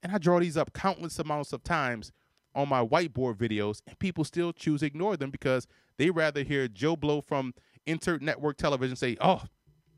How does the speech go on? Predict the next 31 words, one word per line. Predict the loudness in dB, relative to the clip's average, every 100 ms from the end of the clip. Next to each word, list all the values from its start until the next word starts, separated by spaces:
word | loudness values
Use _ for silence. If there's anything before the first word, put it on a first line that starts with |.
| _ _ _
running | -2 2
back's | 2 2
gotta | 0
pick | 2 0
up | 0
the |
blitz." | 0 0 -2 -20 _ _ _ _ _ _ _ _ 2
What | 4
I'm | 4 4
watching | 4 4 0 2
right | 2 4
here, | 2 0
this | 0
guy | 2 2 2
on | 0 -2
YouTube | -2 -2 -2 0
draw | 4 4 4
up, | 2 -4 _ _ 2
doesn't | 4 4 2
make | 0 0
sense. | -2 -2 -4 -18 _ _ _ _ _ -2
Even | 2 4
though | 2 2
it | 2 4
makes | 2 2
sense, | 0 -2 -2 -12 _ _ -4
but | -2
since | 0 -4 -6 -2
Joe | 4 4
Blow | 4 2 0 -6 _ _ _ 0
on | 2 2